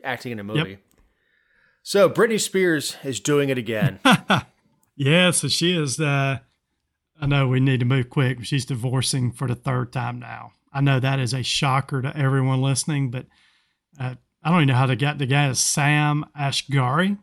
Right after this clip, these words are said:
Speaker 2: This is her third marriage. They just, uh, called it quits this week. This is after marrying her childhood friend Jason Alexander and being married to Kevin Federline, if y'all remember him,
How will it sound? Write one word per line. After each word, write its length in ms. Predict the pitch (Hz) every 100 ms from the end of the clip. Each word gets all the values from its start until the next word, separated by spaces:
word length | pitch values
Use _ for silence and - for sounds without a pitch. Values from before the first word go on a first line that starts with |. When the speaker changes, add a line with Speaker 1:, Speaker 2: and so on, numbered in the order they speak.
| _ _ _ _ _ _ _ _
Speaker 2:
This 200 | 147 -
is 120 | 131
her 120 | 143 135
third 380 | - 139 135
marriage. 640 | 131 131 143 156 - - -
They 160 | 131
just, 420 | 117 139 - -
uh, 340 | 139 139 131 127 _ _ _ _
called 180 | - 151
it 60 | 151
quits 260 | 156 160 -
this 180 | 147 160
week. 280 | 160 175
This 180 | 147 139
is 80 | 131
after 380 | 147 139 151 139
marrying 340 | 147 143 143
her 300 | 123 131 120 _ _ _ _
childhood 400 | - 170 160 160
friend 260 | 151 165 147
Jason 300 | 160 160 170
Alexander 640 | 151 117 143 151 151 147
and 400 | 151 139 127 127 - _ _ _ _ 143
being 180 | 139
married 220 | 131 139 127
to 80 |
Kevin 360 | 123 - 156 147
Federline, 640 | 131 151 151 127 123 123
if 140 | 120 139
y'all 120 | 131
remember 320 | 127 131 123
him, 320 | 123 135 123